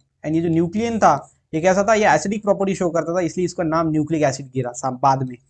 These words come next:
So chemically nuclein has high blank space content and show acidic property, hence it was named as acidic, uh, as nucleic acid। तो इसके अंदर क्या था हाई?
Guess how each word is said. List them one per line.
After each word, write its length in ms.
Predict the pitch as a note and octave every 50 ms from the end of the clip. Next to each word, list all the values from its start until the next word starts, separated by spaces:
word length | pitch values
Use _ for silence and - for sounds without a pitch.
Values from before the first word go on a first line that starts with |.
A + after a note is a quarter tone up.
| _ _ _ _ _ _ _ _ _ _ _
So 80 | - -
chemically 440 | - F3+ F#3+ G#3 A3 A3+ A#3 B3 A3+
nuclein 540 | F#3+ F#3 G3 F3+ F#3+ - A#3 C4 A#3+ F#3 C#3 C3
has 380 | D3+ F3 F#3 G#3 G#3 F3+ E3+ E3 - _ _ _ _ _ -
high 320 | - E3 F3 G3 G3 E3 C#3+ - _ - D#3 C#3
blank 280 | C#3 E3 F3 F#3 F#3+ -
space 300 | - G#3 G3+ F#3+ G3+ - _ _ _ _ _ _ _ _ _ _ _ _ _ -
content 520 | - D#3+ E3 F3 E3+ A3 G#3+ A3 A3 G#3+
and 200 | - F#3 F#3 E3
show 220 | - - G3 G3 F3
acidic 360 | E3 D#3+ D3+ G3+ F#3 G3+ F#3+
property, 440 | - F3+ E3 E3 - F3+ F3+ G3 F3 E3
hence 220 | E3+ F3 F3 F3
it 220 | F#3+ E3+ - - - - _ _ _ _ _ -
was 360 | C#3+ D3 D#3 E3+ F3 - D3+ D#3+
named 280 | D#3 E3 F3 F3+ F3 E3+
as 160 | E3 E3 - D3
acidic, 500 | D3 D3 - E3+ E3+ F3 A#3 C4 - - _ _ _ _ -
uh, 260 | - C3+ C#3 C#3 C3+ C3+ - _ - -
as 140 | D#3+ D#3+ D3+ - -
nucleic 440 | F3 E3 F3 E3+ F#3 G#3+ A#3+ A3 F#3 E3
acid। 220 | D3 - D3+ C3+ - _ _ _ _ _ _ -
तो 40 | A3
इसके 260 | A#3 G#3+ A3+ - B3
अंदर 220 | A3+ A3+ A3 A#3+ A#3
क्या 180 | A#3 A3+ G#3
था 140 | G#3 A3 G#3
हाई? 200 | F#3+ F#3+ F#3+ G3